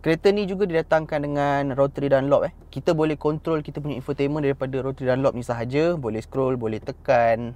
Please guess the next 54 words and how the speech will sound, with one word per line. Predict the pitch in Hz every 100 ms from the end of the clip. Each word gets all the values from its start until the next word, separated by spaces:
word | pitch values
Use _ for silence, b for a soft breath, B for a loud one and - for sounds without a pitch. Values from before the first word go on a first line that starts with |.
| - 113
And | 120
then | 151 151
dia | 135
ada | 139
bagi | 131 131 135 151 165 -
U | 131
S | 135 143
B | 143
socket | 143 139 - 160 -
and | 127 120 117
twelve | 123 120 - - 131
volt | 120 107 - -
socket. | - - 98 - 160 - - B B 117
Dekat | 156 240 185
bahagian | 185 185 185 185 175 175 160
wireless | 135 151 165 170
charging | - 151 160
dia | 147 131
ni, | 123 160
dia | 147
ada | 156
satu | 143 -
casing | - 139 - 165 143
tau | 120 85 -
untuk | 123 131 -
korang | 120 117
lock | 123 131 -
phone | 117
korang | 120 117 113
waktu | -
tengah | 117 117
charge. | - 113 -
Sebab | - -
kereta | 120 - 139
ni | 147
orang | 127 120
bawa | 117 113
laju. | 110 160 175 87
So | - 131
memang | 123 131 123
phone | - 131
korang | 127 127
akan | - 123
tercampak | - 131 151 185 160
lah. | 180 131 -
Saya | - 247
dah | 233
hadap | 214 202 190
dah | 165
benda | 160 156
tu. | 151 208 - -
Saya | 135 143 139
ambil | 127 131
corner, | 151 165 202